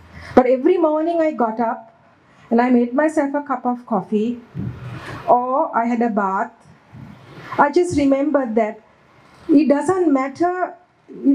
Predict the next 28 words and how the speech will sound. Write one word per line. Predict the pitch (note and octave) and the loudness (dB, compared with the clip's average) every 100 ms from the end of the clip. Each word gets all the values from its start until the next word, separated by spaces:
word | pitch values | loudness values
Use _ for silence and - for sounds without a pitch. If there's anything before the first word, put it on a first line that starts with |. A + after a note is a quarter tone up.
| C#4 - _ - - A3+ - - | 0 -8 _ -16 -6 -4 -6 4
that | C#4+ C#4+ | 4 4
they | D4+ | 2
didn't | D#4+ F4+ | 2 2
have | F#4 E4+ | 0 0
water | B3 C#4+ F#4+ G4 | 0 0 0 -2
from | F#4 F#4 | -2 -2
a | F#4 | -2
tap. | - F4 - - - _ _ _ _ _ - - | 0 0 -2 -14 -20 _ _ _ _ _ -20 2
They | A#3 C#4 | 4 6
didn't | E4 E4 | 2 2
have | G4 G4 | -2 -4
safe | - - C#4 E4+ F4 | -4 0 2 0 -4
water, | A#3 C4 C#4 C#4+ E4+ F4 | -2 -2 -2 -2 -2 -2
period. | C4 B3 A3 F3+ E3+ - _ _ - - - | 0 2 2 0 -2 -8 _ _ -20 -6 0
And | D4 | 2
then | D#4 F#4+ | 2 2
I | G#4+ F#4+ | 2 2
decided | F#4 - G4 G4+ D4+ A3 F3 - _ _ _ - - - - | 0 0 -2 0 0 -2 -4 -16 _ _ _ -20 -20 -20 2
that | B3 C4 - | 2 2 -6
somehow | - - D#4+ F4+ G4 - F4 D#4 G3+ E3+ - - - - - - - - - - - - | 0 2 2 2 0 2 2 2 -2 -4 -10 -20 -20 -16 -16 -16 -18 -20 -18 -16 -16 4
we | A3 B3+ D#4 D#4+ | 6 6 6 4
were | A3+ C#4+ D#4 D#4 | 4 2 0 -2
going | A3+ A#3+ C4 C4+ C#4 | 0 0 2 -2 -2
to | D4+ A#3+ | -2 -4
give | F#3 B3 B3 A3 | 0 0 0 -2
these | C4+ B3 - | -2 -2 0
children | B3+ A#3 A#3+ B3 G#3+ | 0 0 -2 -2 0
water. | G3+ F#3+ F#3+ F#3+ - | 0 0 -4 -6 -8